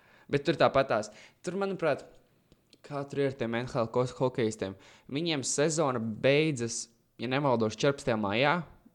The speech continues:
ā, nu, iz-, regulārā sezona. Un tad tie, kas netiek play-offā, tie, man liekas, uzreiz brauc uz, ā, uz Rīgu un, ā, sēž, ā, kopš sešpadsmitā maija piecas dienas, ķipa,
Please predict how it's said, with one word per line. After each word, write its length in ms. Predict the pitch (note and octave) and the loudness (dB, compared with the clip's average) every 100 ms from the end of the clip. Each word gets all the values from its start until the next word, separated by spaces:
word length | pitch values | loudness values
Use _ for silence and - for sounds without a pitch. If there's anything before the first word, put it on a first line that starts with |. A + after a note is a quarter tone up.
| - | -12
ā, 220 | A#2+ C3 | -4 -2
nu, 180 | D#3+ F#3+ F3+ E3+ D3+ | 0 0 0 0 0
iz-, 220 | - C#3+ - | -2 -4 0
regulārā 540 | C3 B2 A#2 G2+ G#2 | 2 4 4 2 0
sezona. 480 | - G#2+ F#2+ F#2+ A2+ _ - - - | -2 -4 -4 -8 -12 _ -20 -20 -10
Un 80 | A#2+ | -10
tad 120 | B2 | 2
tie, 140 | C#3+ | 2
kas 140 | C#3+ - | 4 0
netiek 340 | C#3+ C#3 A#2+ | 0 2 0
play-offā, 520 | - E3 G3+ G#3 F3+ D#3 - _ _ _ _ _ | 2 2 2 2 0 -2 -10 _ _ _ _ _
tie, 140 | D3+ D3+ | 4 4
man 220 | C#3 C3+ | 4 2
liekas, 220 | A#2+ - | 0 -2
uzreiz 280 | B2+ C3 C#3 | 2 4 6
brauc 360 | C3+ C#3 B2+ A#2 | 6 6 6 0
uz, 180 | A2 | -2
ā, 160 | A2+ A2+ A2 A2 A2+ - - _ _ | 4 6 6 2 -2 -14 -20 _ _
uz 140 | B2 A#2+ | -2 4
Rīgu 400 | C#3+ F3+ F#3+ A3 - - | 6 8 8 6 2 -8
un, 500 | B2 C3 B2+ C3 C3 | -4 -2 -2 -4 -2
ā, 160 | B2+ B2+ | -2 -2
sēž, 480 | B2+ - C#3+ A#2+ A2+ | -2 2 2 2 2
ā, 160 | A#2+ A2+ A2 - - _ _ _ _ | 4 4 4 0 -14 _ _ _ _
kopš 240 | - B2 - | -4 -4 2
sešpadsmitā 420 | C#3+ C#3+ - A#2 | 2 2 0 0
maija 280 | B2 B2+ C#3 | 2 0 0
piecas 240 | C#3+ B2+ | 0 0
dienas, 360 | A#2 B2+ A2+ A2 | 2 2 0 -4
ķipa, 320 | - - G2+ | -12 -8 -4